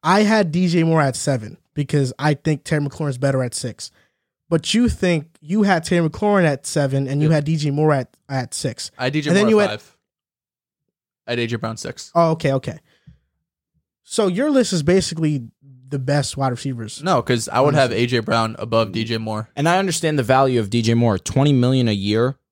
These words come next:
Speaker 2: And I would have
Speaker 3: Someone that's been
Speaker 2: I would have
Speaker 3: consistently
Speaker 2: Tay
Speaker 3: on the
Speaker 2: above,
Speaker 3: field.
Speaker 2: uh, I would have Tay above Kupp.
Speaker 1: So really not much is changing 'cause we had Tyreek Hill at the same spot, I believe.
Speaker 2: I had
Speaker 1: No, we
Speaker 2: Tyreek
Speaker 1: had
Speaker 2: Hill at
Speaker 1: Stephon Diggs at the same spot.
Speaker 2: I had him at three.
Speaker 1: At three. Yeah, I have him at three too.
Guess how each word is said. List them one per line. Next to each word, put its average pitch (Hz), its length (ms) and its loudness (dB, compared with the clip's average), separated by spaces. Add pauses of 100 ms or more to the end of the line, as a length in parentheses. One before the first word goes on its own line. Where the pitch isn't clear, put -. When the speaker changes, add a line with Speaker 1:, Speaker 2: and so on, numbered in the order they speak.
(100)
Speaker 2:
And 123 140 -6
I 120 60 2
would 127 100 2
have 120 200 2
Speaker 3:
Someone 120 220 0
that's 107 160 -2
been 110 100 -4
Speaker 2:
I - 40 2
would 120 100 0
have 120 80 2
Speaker 3:
consistently 113 400 0
Speaker 2:
Tay 117 60 2
Speaker 3:
on 107 80 -2
the 101 40 -2
Speaker 2:
above, 110 120 -4
Speaker 3:
field. 120 240 -4
Speaker 2:
uh, 180 260 -16 (240)
I - 40 -18
would 120 60 -8
have 110 100 -8
Tay 113 120 -10
above 117 240 -14
Kupp. - 220 -18 (840)
Speaker 1:
So 170 220 0
really 170 280 2
not 160 200 2
much 139 180 -2
is 135 80 -8
changing 131 260 -4
'cause 139 160 -4
we 170 120 2
had 165 200 2
Tyreek 156 320 2
Hill 151 180 0
at 139 120 -2
the 135 80 -4
same 135 240 -4
spot, 113 340 -10
I 123 100 -8
believe. 117 460 -10 (280)
Speaker 2:
I - 140 -12
had 127 140 -10
Speaker 1:
No, 165 80 4
we 180 100 4
Speaker 2:
Tyreek 208 40 4
Speaker 1:
had 214 140 4
Speaker 2:
Hill 233 120 0
at - 100 0
Speaker 1:
Stephon 170 220 4
Diggs 165 180 2
at 143 100 -2
the 139 60 -6
same 127 220 -8
spot. 104 380 -12
Speaker 2:
I 117 40 -8
had 120 60 -6
him 123 80 -8
at 113 80 -10
three. - 160 -20
Speaker 1:
At 143 140 0
three. 127 320 -2
Yeah, 151 120 2
I 147 40 4
have 151 160 2
him 151 100 0
at 139 100 -2
three 139 120 -2
too. - 180 -12